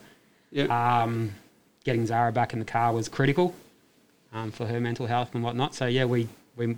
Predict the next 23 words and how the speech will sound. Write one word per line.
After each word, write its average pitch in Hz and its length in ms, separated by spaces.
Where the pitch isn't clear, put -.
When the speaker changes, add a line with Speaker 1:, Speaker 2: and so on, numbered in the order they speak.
Speaker 2:
managed 117 300
to 117 60
get 110 80
across 110 300
to 107 160
a 110 40
few 127 160
tracks - 280
on 107 60
the 110 80
East 107 120
Coast, 113 220
and 104 220
Portland's 117 440
got 110 140
a 104 120
big 120 160
spot - 280
in 113 80
our 107 100
hearts 107 340
for 104 180
a 101 80